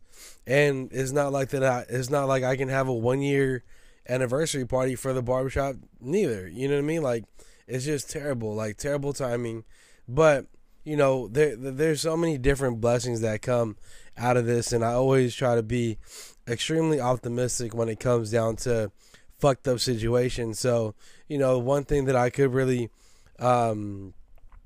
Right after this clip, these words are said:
get out of this, and you guys know this already, is that, like, I love doing this podcast. This podcast brings me so much peace,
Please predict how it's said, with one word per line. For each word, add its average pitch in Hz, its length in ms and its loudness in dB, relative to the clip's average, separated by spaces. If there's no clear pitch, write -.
get 180 160 4
out 151 160 6
of 120 80 -2
this, 123 200 -2
and 123 140 -2
you 127 60 -4
guys 131 240 4
know 127 160 0
this 120 180 -4
already, 143 440 -2
is 131 200 0
that, 147 200 6
like, 147 160 4
I 151 80 4
love 147 260 4
doing 156 220 2
this 151 160 2
podcast. 117 640 -4
This 123 200 -2
podcast 147 580 2
brings 135 240 0
me 131 100 0
so 139 220 0
much 139 240 0
peace, 127 440 -2